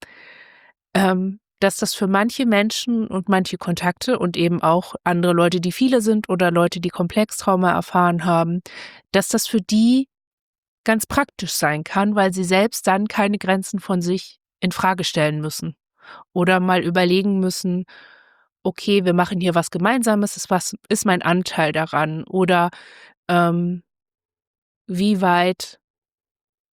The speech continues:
wie weit ist ein bisschen unbequem und nicht so günstig für mich okay?“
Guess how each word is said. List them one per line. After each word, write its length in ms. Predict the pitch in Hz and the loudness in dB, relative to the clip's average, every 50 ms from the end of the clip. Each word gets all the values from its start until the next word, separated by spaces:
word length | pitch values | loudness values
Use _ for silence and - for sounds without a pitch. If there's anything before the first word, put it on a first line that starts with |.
| _ _ _ _ _ _ _ _ | _ _ _ _ _ _ _ _
wie 220 | - 208 226 214 214 | 0 0 0 2 2
weit 320 | 202 202 202 - - _ _ _ _ _ _ _ _ _ _ _ _ _ _ _ _ _ _ _ - | 2 0 0 -4 -10 _ _ _ _ _ _ _ _ _ _ _ _ _ _ _ _ _ _ _ 0
ist 200 | - 214 - - | 0 0 2 2
ein 100 | 214 196 | 0 2
bisschen 300 | 214 214 - - 233 208 | 2 0 2 0 0 2
unbequem 720 | - 196 226 247 240 247 - - - 226 226 233 240 233 202 | 2 2 2 2 0 0 -2 0 0 2 4 4 4 2 0
und 200 | 202 202 - - | -2 -2 0 0
nicht 160 | 220 214 - | 0 0 0
so 140 | - 233 190 | -2 -2 2
günstig 500 | 190 214 233 254 - - 233 214 - - | 2 2 2 2 -2 -2 -4 -4 -4 0
für 140 | 233 220 | 0 2
mich 300 | 208 208 220 226 - - | 2 4 2 2 0 0
okay?“ 440 | - 214 - - - 214 190 143 - | -2 -2 -2 0 0 0 0 0 0